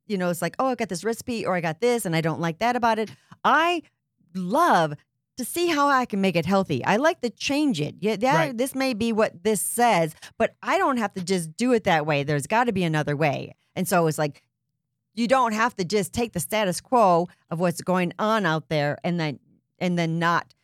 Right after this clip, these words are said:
Speaker 1: change it your own way or what works best for you and your family.
Speaker 2: Yeah.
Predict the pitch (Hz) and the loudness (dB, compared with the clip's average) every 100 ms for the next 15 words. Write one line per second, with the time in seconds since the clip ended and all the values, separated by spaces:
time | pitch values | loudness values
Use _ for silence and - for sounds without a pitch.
0 | _ - 208 185 165 135 165 151 151 147 | _ -10 -4 -2 -2 -2 -2 0 0 0
1 | 160 143 143 - 151 - 147 - 147 156 | 2 0 -2 -6 -8 -6 -8 -6 -4 -2
2 | 143 139 - 135 123 156 123 | -4 -6 -8 -6 -2 0 -2